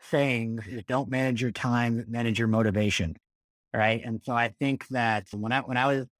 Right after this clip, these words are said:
when I was in grad school at M I T, we used to teach a class called The Founder's Journey. And I'm still teaching it with a, with a, a, a brilliant guy named Ken Zola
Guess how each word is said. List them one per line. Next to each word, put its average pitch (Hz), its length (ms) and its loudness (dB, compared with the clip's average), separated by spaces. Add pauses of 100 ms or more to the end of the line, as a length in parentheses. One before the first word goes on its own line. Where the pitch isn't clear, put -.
(200)
when 123 120 -4
I 127 200 0
was 113 160 -8
in 110 100 -4
grad 110 300 2
school 107 260 -4
at 107 80 0
M 101 80 -2
I 101 100 0
T, 104 120 -6
we 101 120 0
used 104 120 -6
to 107 80 -4
teach 104 180 -6
a - 40 -8
class 101 500 -2 (160)
called 104 320 0
The 101 80 -6
Founder's 110 440 2
Journey. 92 440 0
And 101 80 0
I'm 104 60 0
still 120 180 -2
teaching 107 340 -2
it 95 60 2
with 92 160 -2
a, - 140 -6
with 92 120 -8
a, 95 600 -2
a, 104 40 -4
a 98 40 -6
brilliant 107 340 2
guy 98 140 4
named 92 200 2
Ken 101 220 -2
Zola 95 460 0